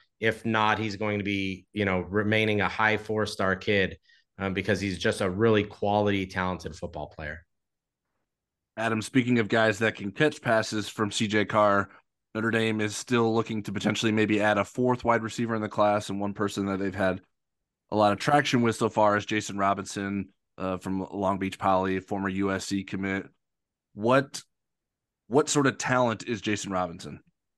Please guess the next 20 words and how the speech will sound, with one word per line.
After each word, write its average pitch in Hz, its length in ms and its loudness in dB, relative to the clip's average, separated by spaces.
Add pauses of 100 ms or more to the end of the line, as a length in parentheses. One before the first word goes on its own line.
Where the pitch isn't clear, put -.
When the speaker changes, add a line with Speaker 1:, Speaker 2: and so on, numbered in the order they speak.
(1200)
Speaker 1:
So 190 200 8
he 196 220 6
is 175 240 6
definitely 190 720 4
an 147 100 2
interesting 143 520 0
guy 120 240 4
because 107 320 -4
he, 107 100 -10 (100)
he 117 120 -4
put 135 160 2
up - 80 -2
nice 131 320 2
stats. 131 400 2
He, - 180 -4
so - 180 0
did 202 160 4
his 127 140 2
brother, 113 420 2
who's, 95 420 -8